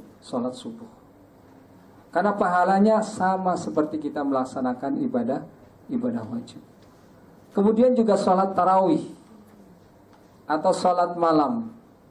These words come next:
ya, yang biasanya kita menganggap ini adalah sunnah. Sholat tarawih kan sunnah, iya. Rasulullah Shallallahu Alaihi Wasallam menjelaskan bahwa sholat tarawih ini adalah sunnah.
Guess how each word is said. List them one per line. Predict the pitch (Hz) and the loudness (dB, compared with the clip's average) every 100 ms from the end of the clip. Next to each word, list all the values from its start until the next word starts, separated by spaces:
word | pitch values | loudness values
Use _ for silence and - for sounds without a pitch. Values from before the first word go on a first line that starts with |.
| - - - - - - - - | -20 -20 -20 -20 -20 -20 -20 -16
ya, | - 123 - - 156 | -16 -16 -18 -10 -4
yang | 165 | 0
biasanya | 160 156 156 165 156 | 2 2 2 2 2
kita | 151 170 | 2 2
menganggap | 160 156 151 151 | 4 4 4 2
ini | 202 | 2
adalah | 196 175 175 175 | 2 2 2 0
sunnah. | - 240 226 170 - - - - - - - - - - - - - | 0 0 0 -4 -6 -18 -20 -20 -20 -20 -20 -20 -20 -20 -20 -20 -20
Sholat | - 196 202 | -4 0 0
tarawih | 202 208 233 226 | 0 2 2 0
kan | 226 214 | -2 -2
sunnah, | - 262 226 160 147 - | 0 2 2 0 -4 -2
iya. | 277 233 190 - - - - - - | 0 0 -2 -10 -20 -20 -20 -20 -4
Rasulullah | 202 196 254 233 214 | -2 0 2 4 2
Shallallahu | 214 208 202 202 208 185 190 | 2 2 4 4 2 2 2
Alaihi | 185 185 180 | 2 4 2
Wasallam | 175 175 190 247 226 | 2 0 2 4 2
menjelaskan | 180 180 175 240 220 | 2 2 0 0 0
bahwa | 185 170 175 | 4 4 4
sholat | 165 185 180 - | 2 2 0 0
tarawih | - 180 175 214 | 0 2 2 0
ini | 247 | 2
adalah | 208 185 196 | 2 2 0
sunnah. | 190 - 262 220 151 | 0 0 2 0 -4